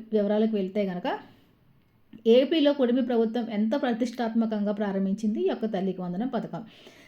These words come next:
తల్లికి వందనం పథకం గడువు పూర్తయింది అని చెప్పి మంత్రి నారా లోకేష్ గారు చెప్పడం అయితే జరిగిందండి. ఈ సందర్భంగా ఆయన అధికారులకు కీలక ఆదేశాలు కూడా జారీ చేశారండి. అలాగే తల్లులకు కూడా కొన్ని సూచనలు చేశారు. అందువల్ల ఇప్పుడు ఆ తల్లులు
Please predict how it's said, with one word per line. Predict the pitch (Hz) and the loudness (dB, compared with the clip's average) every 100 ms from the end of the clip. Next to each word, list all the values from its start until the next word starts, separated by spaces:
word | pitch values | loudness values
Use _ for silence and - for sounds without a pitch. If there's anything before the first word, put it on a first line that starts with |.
| - | 2
తల్లికి | 240 277 349 | 4 4 2
వందనం | 330 320 302 | 0 0 -2
పథకం | 254 233 240 233 220 | -2 -2 0 2 4
గడువు | 220 269 | 2 2
పూర్తయింది | - 226 220 233 220 226 | 0 -2 2 4 6 6
అని | 214 214 | 6 0
చెప్పి | 190 190 339 - - - - | -4 -4 -6 -6 -20 -14 -2
మంత్రి | 220 220 247 226 | 4 4 4 2
నారా | 214 208 | 2 2
లోకేష్ | 214 214 208 214 | 0 0 -2 -2
గారు | 208 254 427 - - _ 226 | -2 -2 -4 -8 -20 _ -2
చెప్పడం | 220 220 226 | 2 6 6
అయితే | 220 | 6
జరిగిందండి. | 226 220 226 226 247 | 4 4 6 4 2
ఈ | 294 262 | 2 2
సందర్భంగా | 294 320 302 220 226 233 | 2 2 4 4 2 2
ఆయన | 269 - 233 | 0 0 2
అధికారులకు | 208 196 226 262 247 226 294 - | 2 2 0 0 0 0 -2 -2
కీలక | 247 262 254 | 0 0 -2
ఆదేశాలు | - 196 220 269 247 | -4 0 2 2 0
కూడా | 220 240 - - | -2 -4 -4 -2
జారీ | 202 214 214 | 0 2 0
చేశారండి. | 208 202 196 196 403 - - - - 220 | 0 0 0 0 0 -4 -20 -20 -8 0
అలాగే | 233 226 285 294 | 4 6 4 4
తల్లులకు | 240 269 294 | 4 4 2
కూడా | 311 277 311 | 0 2 2
కొన్ని | 330 269 330 | 4 2 4
సూచనలు | 294 226 240 208 190 | 2 2 4 4 2
చేశారు. | 190 180 - - - 226 | -2 -4 -8 -18 -10 0
అందువల్ల | 240 247 240 285 | 4 6 4 2
ఇప్పుడు | 294 277 | 0 -4
ఆ | 220 233 | -2 -2
తల్లులు | 226 240 269 254 | 2 2 4 2